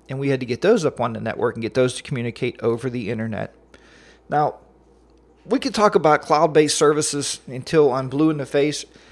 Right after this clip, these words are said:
and until you're tired of listening to it. And cloud-based services, as we know, is the catchphrase today. But whenever you have a cloud-based service, people don't understand. If you don't have enough internet speed,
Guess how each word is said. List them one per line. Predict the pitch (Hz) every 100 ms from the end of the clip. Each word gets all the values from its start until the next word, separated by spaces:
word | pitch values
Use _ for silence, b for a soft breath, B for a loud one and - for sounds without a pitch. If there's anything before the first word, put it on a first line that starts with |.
| b b
and | 175
until | 175 175 190
you're | 170
tired | 170 143 151 156
of | 143
listening | 175 - 131 104
to | -
it. | - -
And | 143 147 - -
cloud-based | 190 202 247 180 151
services, | 151 156 147 156 135 - -
as | 143 135
we | 151
know, | 143 135
is | - -
the |
catchphrase | - - - - 135 131
today. | - 190 254 - - _ _ _ _ -
But | 147 - _ _ _ _ _ _ _ _ _ _ _ B B B B
whenever | 180 220
you | 285
have | 196
a |
cloud-based | 185 185 180 160 143
service, | 170 151 123
people | - 233 320
don't | 214 185
understand. | 170 147 139 143 98 -
If | 123
you | 135
don't | 156 214 202
have | 202
enough | 180 160 143
internet | 147 151 143 95
speed, | - - 247 262 147 139